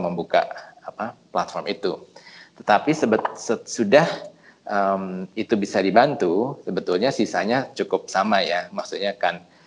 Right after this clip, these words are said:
bahwa mereka bisa berinteraksi sama dengan seperti kita berinteraksi di sini. Em, eh, tinggal, em, kalau misalnya kita melakukan sebuah kegiatan, misalnya, eh, kegiatannya, eh, membuat seni karya, eh, sebuah karya misalnya atau melukis,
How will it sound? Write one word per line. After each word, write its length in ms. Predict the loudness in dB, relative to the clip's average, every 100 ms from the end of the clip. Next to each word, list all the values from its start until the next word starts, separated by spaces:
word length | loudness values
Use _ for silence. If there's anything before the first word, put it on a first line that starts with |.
| _ _ _
bahwa 300 | -6 -2 -2
mereka 320 | 0 2 2
bisa 240 | 2 0 -4
berinteraksi 720 | -6 -4 -2 -2 -2 -4 -4
sama 320 | -6 -6 -4
dengan 240 | -4 -6 -8
seperti 320 | -18 -18 -14 -10
kita 140 | -6 -6
berinteraksi 560 | -4 -8 -8 -14 -14
di 80 | -16
sini. 320 | -4 -2 0 -4 -10 -20 -20 _ -14
Em, 480 | -6 -4 -4 -8 -18 -20 _
eh, 300 | -16 -12 -12 -12 -16
tinggal, 720 | -12 -6 2 4 6 4 -2 -10 -18 -20 _
em, 540 | -12 -6 -6 -8 -12 -20 -20 -16
kalau 320 | 0 2 2
misalnya 720 | -2 -4 -4 -2 -4 -4 -8 -12
kita 240 | -8 -6
melakukan 400 | -6 -6 -6 -6
sebuah 320 | -6 -10 -10
kegiatan, 720 | -10 -4 -4 0 2 2 0
misalnya, 560 | -10 -6 -4 0 2 2
eh, 300 | 0 -6 -6
kegiatannya, 640 | -6 -4 -4 -4 -4 -2 -4
eh, 360 | -6 -8 -6 -8
membuat 320 | -4 -2 -2
seni 240 | -6 -10
karya, 400 | -4 -2 0 -2
eh, 280 | -2 -4 -6
sebuah 320 | -4 -4 -2 -2
karya 400 | 0 2 2 2
misalnya 400 | -4 -8 -8 -8
atau 160 | -8
melukis, 560 | -10 -12 -8 -8 -8